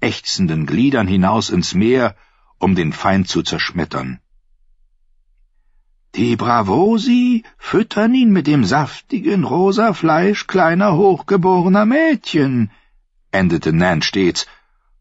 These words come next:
und Sansa stieß ein törichtes Quieken aus. Aber Meister Luwin behauptete,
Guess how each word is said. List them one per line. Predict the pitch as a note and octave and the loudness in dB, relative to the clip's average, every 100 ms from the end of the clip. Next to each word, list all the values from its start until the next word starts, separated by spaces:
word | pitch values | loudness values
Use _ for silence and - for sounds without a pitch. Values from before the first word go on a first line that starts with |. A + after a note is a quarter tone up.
| _ - | _ -6
und | D2+ C#2+ | -6 -6
Sansa | - G#2+ F#2 - C2+ | -4 -2 0 -2 -4
stieß | - E2 | -2 -4
ein | C#2+ C#2 - | -2 -6 -4
törichtes | A2+ F#2+ D2+ - - | -2 -2 -2 -8 -8
Quieken | - A#2+ G2+ E2 | -4 -4 -2 -4
aus. | D2 C#2+ - - _ _ _ _ _ _ _ | -2 -4 -4 -10 _ _ _ _ _ _ _
Aber | - D3 | -2 2
Meister | D3+ E3 D#3 F3+ | 2 2 0 0
Luwin | C#3+ D3+ D3+ D#3 | 2 4 4 2
behauptete, | C#3 B2 - C3+ A#2+ A#2+ | 2 0 0 -2 0 0